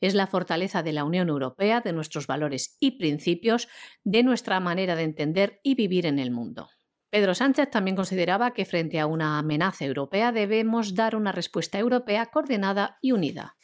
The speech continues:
Y reconocía también la heroicidad con la que se está defendiendo Ucrania. Otra idea magistral de Pedro Sánchez. Ha avanzado que España va a proponer en la Unión Europea y en la O C D E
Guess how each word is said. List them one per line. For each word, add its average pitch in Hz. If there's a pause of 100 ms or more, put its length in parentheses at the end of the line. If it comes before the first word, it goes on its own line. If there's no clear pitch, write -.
Y 311
reconocía 226
también 247
la 196 (100)
heroicidad 214 (140)
con 277
la 247
que 196
se -
está 208
defendiendo 165
Ucrania. 127 (440)
Otra 226
idea 214
magistral 175
de 165
Pedro 165
Sánchez. 262 (300)
Ha 214
avanzado 214
que -
España 262
va 226
a 285
proponer 240
en 156
la 156
Unión 185
Europea 156
y 196
en 175
la 165 (100)
O 247
C 151
D 147
E 269